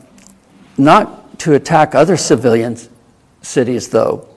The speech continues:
and especially the mother city, Kiev. We are ashamed.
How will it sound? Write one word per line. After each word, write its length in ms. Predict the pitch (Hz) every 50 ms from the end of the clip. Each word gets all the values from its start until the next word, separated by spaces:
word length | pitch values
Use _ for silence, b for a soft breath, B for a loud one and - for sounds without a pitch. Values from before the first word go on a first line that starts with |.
| _ _ _ b b b b b b b
and 100 | 131 131
especially 520 | 127 - - 170 180 214 208 - 165 139
the 120 | 120 127
mother 380 | 120 123 131 143 170 180 175 147
city, 340 | - - - 123 117 117 113
Kiev. 600 | - - - 139 139 156 170 127 117 113 - - - B B B B B B B B B
We 220 | - 143 147 147 -
are 300 | - - 147 151 156 -
ashamed. 760 | - 135 - - - 190 185 170 151 117 - - 117 -